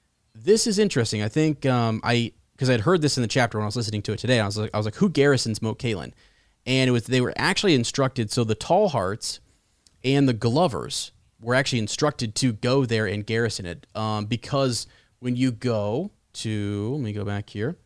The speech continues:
uh, Deepwood, right, is the seat of House Glover in the north. So, so there we go. So that's where, where Asha is, is headed, and that's sort of a big deal to, to go up there and, and, and take them on. And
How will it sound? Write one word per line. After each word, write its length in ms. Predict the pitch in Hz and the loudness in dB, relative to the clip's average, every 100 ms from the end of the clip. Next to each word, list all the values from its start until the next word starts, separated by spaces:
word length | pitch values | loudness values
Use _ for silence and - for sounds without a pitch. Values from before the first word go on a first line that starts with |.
| _ _ _ _ - | _ _ _ _ -4
uh, 220 | 110 110 | -2 0
Deepwood, 720 | 127 113 226 - 107 104 135 _ | -2 0 2 0 -4 -6 -8 _
right, 220 | 113 143 151 | -2 0 2
is 220 | 131 117 | 0 2
the 80 | 110 | -2
seat 320 | - 170 175 | -2 -2 -2
of 120 | 123 110 | -2 -2
House 280 | 127 120 | 0 -2
Glover 500 | - 117 113 110 107 - | -2 0 0 2 -2 -2
in 140 | 110 | -4
the 60 | 107 | -2
north. 460 | 104 82 - - _ _ _ _ _ | -4 -6 -12 -18 _ _ _ _ _
So, 320 | - 107 104 | -4 -2 -2
so 160 | - 117 | -2 2
there 120 | 139 | 2
we 80 | 127 | 4
go. 120 | 113 | 0
So 160 | - 127 | 0 0
that's 180 | 143 | 0
where, 300 | 127 123 110 | 2 2 2
where 180 | 101 113 | 0 0
Asha 400 | 104 110 104 101 | 2 2 0 -4
is, 200 | 85 104 | -4 -6
is 180 | 101 98 | -6 -6
headed, 340 | 104 - 76 - _ _ _ - | -6 -6 -8 -12 _ _ _ -8
and 260 | 98 98 98 | -4 -2 -2
that's 140 | 95 | -4
sort 160 | 107 101 | -4 -4
of 60 | |
a 40 | 101 | -6
big 160 | 101 | -8
deal 260 | - 69 - _ _ | -6 -8 -8 _ _
to, 140 | 107 | -10
to 160 | - - | -8 -8
go 100 | 76 | -8
up 120 | 69 | -6
there 140 | 80 82 | -6 -8
and, 140 | - | -8
and, 160 | 82 - | -12 -10
and 140 | 98 | -8
take 180 | - 98 | -6 -6
them 140 | 92 | -4
on. 220 | 107 156 - | 0 0 0
And 380 | 117 127 131 | 0 2 2